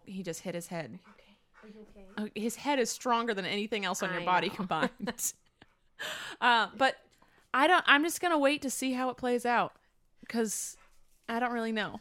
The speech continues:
Speaker 1: <laughs> He, he looks like he's gonna eat you, but he won't eat you. <laughs> Oh my God, Mom, you talk about something. Talk about your chickens.
Speaker 2: Oh, my chickens. I wish I had posted pictures because he's okay, Rachel.
Speaker 1: I know. I'm just gonna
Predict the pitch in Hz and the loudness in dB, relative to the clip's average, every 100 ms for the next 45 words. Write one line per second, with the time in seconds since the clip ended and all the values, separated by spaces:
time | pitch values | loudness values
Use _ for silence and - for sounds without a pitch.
0 | - - - 277 - 247 294 302 311 440 | -14 -4 2 2 2 -4 -4 0 0 0
1 | 359 - - - - - 302 262 240 240 | 0 -4 -8 -8 -4 -2 -2 -2 -2 -2
2 | 233 226 220 226 240 220 147 143 - 494 | -2 -2 0 0 -2 -6 -4 -4 -2 -2
3 | - - - - - - - - - 440 | -4 -10 -20 -20 -12 -10 -10 -12 -8 -6
4 | - 233 220 240 190 226 262 262 262 330 | -6 -4 2 4 2 2 2 2 0 -2
5 | 370 262 262 226 226 208 185 170 - 311 | 2 0 0 -6 -4 -6 -6 -2 2 2
6 | 381 381 392 - 208 - - - - - | 6 6 6 4 0 -2 -16 -20 -10 6
7 | 415 659 659 539 - 381 427 415 427 285 | 8 8 6 4 4 2 4 2 2 2
8 | 285 330 - 311 233 - 254 - 208 214 | 2 0 0 0 0 0 0 -2 -2 -2
9 | - 208 202 - 196 214 196 - - - | 0 -2 -2 -6 -4 -2 -4 -8 -18 -20
10 | - 440 494 508 - 165 160 - - - | -10 -8 -6 -6 -6 -8 -12 -18 -20 -20
11 | 240 466 233 220 - 277 | -20 -16 -14 -14 -18 -18